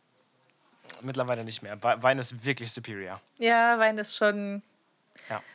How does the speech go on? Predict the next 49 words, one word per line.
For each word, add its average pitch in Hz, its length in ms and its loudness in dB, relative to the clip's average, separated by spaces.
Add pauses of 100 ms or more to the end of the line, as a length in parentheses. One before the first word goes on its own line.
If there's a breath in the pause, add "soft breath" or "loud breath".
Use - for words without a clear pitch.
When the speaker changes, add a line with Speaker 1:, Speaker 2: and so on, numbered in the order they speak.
(160 loud breath)
Speaker 2:
das 262 120 -2
ist - 260 0
allein, 240 600 2
allein 226 300 4
in 220 140 -4
der 214 140 2
Auswahl. 196 500 2 (160)
Allein 220 300 4
in 214 40 -4
der 208 140 2
Auswahl. 208 280 4
Und 202 60 -2
das 220 140 -2
ist 233 120 -4
irgendwie 226 260 2
mehr 202 160 6
Speaker 1:
Oh, - 40 -2
Speaker 2:
Wissenschaft. 131 260 6
Speaker 1:
allein 127 160 6
in 120 60 -4
der 117 80 2
Auswahl. 110 260 -2
Du 123 80 -2
hast - 220 -2
absolut 113 300 -4
recht. 107 280 2 (460)
Speaker 2:
<laughs> - 500 -6
Speaker 1:
Und 143 140 -2
die 143 80 -2
Wahrheit 156 200 6
ist 139 120 0
auch, 139 120 0
das - 240 -4
beste 151 280 -2
Bier 147 400 -4 (420)
schmeckt - 440 -10
nicht 135 160 -4
so 127 100 0
gut 120 420 -8 (400)
wie 117 320 -14
ein 113 240 -10
mittelmäßig 120 460 -4
guter 107 220 -12
Wein. 98 240 -12 (120)
Speaker 2:
Das 269 280 0
stimmt. 196 340 -4 (220)
Ja, 240 180 4
das 240 140 -8
stimmt. 208 340 -12